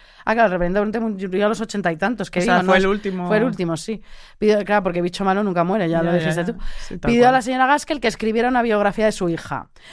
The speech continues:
Speaker 1: pero tuvo que suprimir varios acontecimientos de su vida, le pidió
Speaker 2: Ajá.
Speaker 1: el padre, sí.
Speaker 2: ¿Ah, sí?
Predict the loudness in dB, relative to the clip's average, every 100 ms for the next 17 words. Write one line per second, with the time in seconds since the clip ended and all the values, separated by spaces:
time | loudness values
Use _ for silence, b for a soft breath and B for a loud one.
0 | B 2 2 4 2 2 0 -4 -4 -2
1 | 0 -2 -2 -4 -4 -2 -4 -4 -4 -4
2 | -4 -2 -2 -4 -8 _ -2 2 4 4
3 | 4 2 0 -8 -4 -4 -4 -4 -6